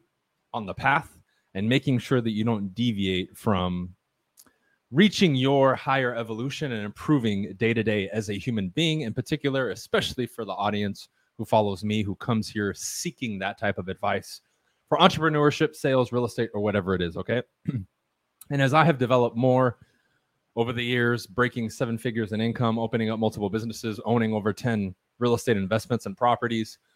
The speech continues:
you know, it's not rocket science. I always find myself coming back to accentuating and developing these core principles and seeing how true they continue to reign, regardless of how far along I am in the path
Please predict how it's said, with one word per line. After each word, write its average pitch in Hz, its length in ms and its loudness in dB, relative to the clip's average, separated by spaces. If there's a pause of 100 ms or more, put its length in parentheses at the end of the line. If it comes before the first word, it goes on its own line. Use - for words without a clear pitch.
(720)
you 120 100 0
know, 117 100 4
it's 113 180 0
not 123 200 4
rocket 117 340 2
science. 87 420 -6
I 98 140 0
always 117 320 2
find 117 340 -2
myself 107 440 0
coming 107 320 -2
back 104 300 0
to 123 220 -2
accentuating 117 760 -2
and 95 100 -2
developing 101 600 0
these 92 180 -6
core 113 340 8
principles 92 840 -4 (600)
and 101 500 -4 (160)
seeing 131 480 2
how 107 240 2
true 131 360 0
they 107 100 -2
continue 110 420 -6
to - 140 -12
reign, 101 440 0 (260)
regardless 117 480 4
of 110 80 -4
how 110 200 0
far 107 280 4
along 101 300 0
I 104 220 2
am 98 200 0
in 92 80 -6
the 92 80 -6
path 104 420 -2